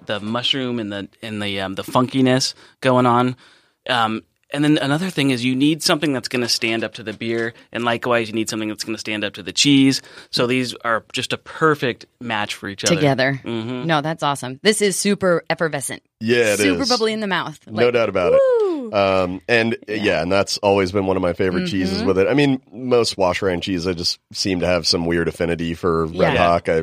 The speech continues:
Speaker 3: really
Speaker 2: Mm-hmm.
Speaker 3: like it a
Speaker 2: It's
Speaker 3: lot,
Speaker 2: so
Speaker 3: but
Speaker 2: good. Yeah.
Speaker 3: it's like that earthy and funky kind of characteristics with it. And like Rob said,
Speaker 2: Yeah.
Speaker 3: with that, the creamy texture and then with the bubbles in the beer, um, I think it has a lot of complementary
Speaker 2: Yeah.
Speaker 3: characteristics that just make it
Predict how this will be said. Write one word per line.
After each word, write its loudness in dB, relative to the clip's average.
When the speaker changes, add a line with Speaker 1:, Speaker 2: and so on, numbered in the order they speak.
Speaker 3:
really 0
Speaker 2:
Mm-hmm. 0
Speaker 3:
like 0
it -6
a 0
Speaker 2:
It's 0
Speaker 3:
lot, 4
Speaker 2:
so -2
Speaker 3:
but 4
Speaker 2:
good. -6
Yeah. -2
Speaker 3:
it's 2
like 2
that 4
earthy 0
and -2
funky -2
kind 2
of 0
characteristics 0
with 2
it. 4
And 2
like 2
Rob 2
said, 4
Speaker 2:
Yeah. -4
Speaker 3:
with 2
that, 2
the -2
creamy 0
texture 0
and 0
then 0
with 0
the -6
bubbles 0
in 0
the -2
beer, 4
um, 2
I 4
think -2
it 0
has 2
a -2
lot 2
of -2
complementary 0
Speaker 2:
Yeah. -6
Speaker 3:
characteristics 0
that 0
just -2
make 0
it -2